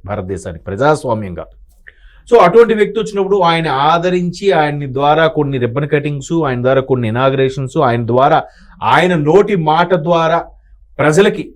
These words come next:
ఆంధ్రప్రదేశ్ ప్రజలకి కొన్ని రకాల హామీలతో చెప్పించేలాగా గ్రాండ్ సక్సెస్ చేయాలని కూటమి ప్రభుత్వం నిర్ణయించింది. So, అంత గ్రాండ్ సక్సెస్ చేయాలంటే ఈవెంట్ కూడా అంత గ్రాండ్గానే ఉండాలిగా.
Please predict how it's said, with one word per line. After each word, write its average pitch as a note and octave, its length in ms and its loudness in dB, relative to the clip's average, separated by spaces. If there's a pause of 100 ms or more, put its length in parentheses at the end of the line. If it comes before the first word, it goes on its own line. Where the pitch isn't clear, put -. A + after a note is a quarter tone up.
(180)
ఆంధ్రప్రదేశ్ F3+ 800 2
ప్రజలకి D#3+ 560 -2 (120)
కొన్ని C#3 200 0
రకాల C#3 280 2
హామీలతో D3+ 640 0
చెప్పించేలాగా B2+ 920 -2 (380)
గ్రాండ్ E3+ 340 2
సక్సెస్ D3+ 440 -6
చేయాలని A2+ 380 -4
కూటమి B2+ 340 -4
ప్రభుత్వం G2+ 360 -12
నిర్ణయించింది. D#2+ 520 -14 (540)
So, B3 60 2
అంత G3+ 180 0
గ్రాండ్ G#3+ 340 0
సక్సెస్ G#3+ 420 -6
చేయాలంటే G3 420 -2
ఈవెంట్ F#3 300 0
కూడా F#3+ 160 -2
అంత E3+ 100 -4
గ్రాండ్గానే D3+ 480 -4
ఉండాలిగా. D#3 400 -6